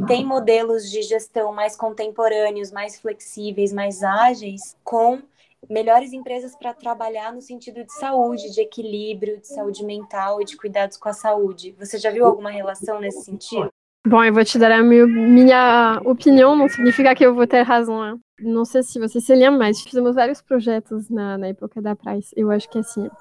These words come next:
Speaker 2: olha pra um R H tradicional, até no setor público,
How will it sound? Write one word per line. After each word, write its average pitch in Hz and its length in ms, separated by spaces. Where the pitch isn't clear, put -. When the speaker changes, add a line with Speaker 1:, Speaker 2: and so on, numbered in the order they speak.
Speaker 2:
olha 262 240
pra 269 160
um 226 100
R 220 160
H 214 200
tradicional, 208 680
até 226 220
no 254 120
setor 240 380
público, 202 520